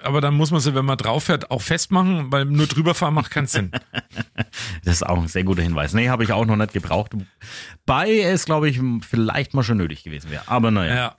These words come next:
Speaker 2: Aber schneidet ja jetzt eh nicht mehr.
Speaker 1: Nee, tut's ja nicht. Also von daher ist alles gut.
Speaker 2: Ja, dann, äh, wenn wir schon bei den Straßen sind,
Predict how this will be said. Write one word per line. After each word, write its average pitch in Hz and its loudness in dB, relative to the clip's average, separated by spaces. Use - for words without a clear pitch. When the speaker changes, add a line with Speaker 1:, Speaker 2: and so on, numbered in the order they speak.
Speaker 2:
Aber 143 0
schneidet 120 0
ja 110 4
jetzt 90 -4
eh 95 0
nicht 95 4
mehr. 76 0
Speaker 1:
Nee, 107 -4
tut's 104 -2
ja 92 0
nicht. 90 -6
Also 104 -4
von 107 2
daher 101 2
ist 98 -8
alles 101 -4
gut. - -2
Speaker 2:
Ja, 196 4
dann, 160 4
äh, 143 2
wenn 139 2
wir 185 2
schon 165 4
bei 151 0
den 127 0
Straßen 107 0
sind, 87 -2